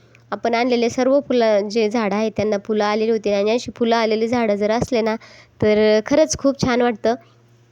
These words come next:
तर इथं सदाफुलीचं हे जे झाड आहे एकच आहे पण त्याला खरंच खूप छान फुलं येतात. तिथं मी सर्वच लावलेलं आहे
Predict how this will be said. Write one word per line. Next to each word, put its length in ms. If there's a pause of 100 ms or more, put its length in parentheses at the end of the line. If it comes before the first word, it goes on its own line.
(680)
तर 100
इथं 440 (120)
सदाफुलीचं 640
हे 440 (120)
जे 100
झाड 240
आहे 180
एकच 360
आहे 120
पण 140
त्याला 240
खरंच 260
खूप 260
छान 160
फुलं 240
येतात. 280
तिथं 200
मी 100
सर्वच 380
लावलेलं 320
आहे 140